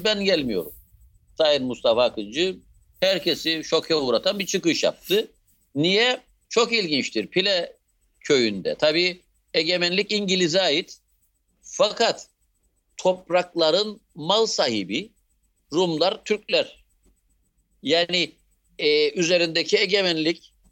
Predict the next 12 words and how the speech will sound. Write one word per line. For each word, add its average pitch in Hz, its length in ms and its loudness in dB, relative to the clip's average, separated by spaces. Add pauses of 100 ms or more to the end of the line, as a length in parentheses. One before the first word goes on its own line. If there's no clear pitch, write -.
(140)
devlete 170 480 0
ait 175 180 0
olsa 180 300 2
da 156 280 -2 (340)
Koçanlı 185 480 0
malı 143 240 2
insanların 113 640 -2 (380)
Türklere 196 360 0
ait 175 300 0
veya 214 200 0
Rumlara 202 360 0
ait 139 240 0